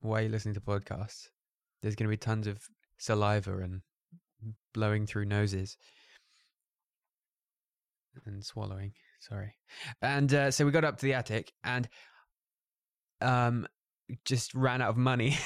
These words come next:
<laughs> Didn't literally, I just got guilty. I was like, "I can't spend any more." So got to the attic and it's just, it looks like trash. Absolute trash. Well, maybe 'cause it's an attic and it's covered in yellow paint. Yellow paint.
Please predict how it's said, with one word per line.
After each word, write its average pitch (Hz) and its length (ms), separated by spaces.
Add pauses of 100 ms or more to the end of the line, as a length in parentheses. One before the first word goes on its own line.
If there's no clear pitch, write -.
(200)
<laughs> - 320
Didn't 196 220
literally, 151 360
I 127 40
just 185 160
got 156 220
guilty. 143 380
I - 20
was 104 100
like, 101 180
"I 123 100
can't 113 260
spend 92 220
any 90 100
more." 90 220 (500)
So - 100
got 131 160
to 127 60
the 98 80
attic 104 420
and 107 140
it's 107 140
just, - 320
it 107 40
looks 82 160
like 90 200
trash. - 600 (360)
Absolute 95 540 (100)
trash. - 600
Well, 110 340 (100)
maybe 120 280
'cause 113 160
it's 104 140
an 104 100
attic 107 360
and 101 100
it's 95 160
covered 104 360
in 98 160
yellow 127 560 (160)
paint. - 500 (340)
Yellow 135 720 (1900)
paint. 110 320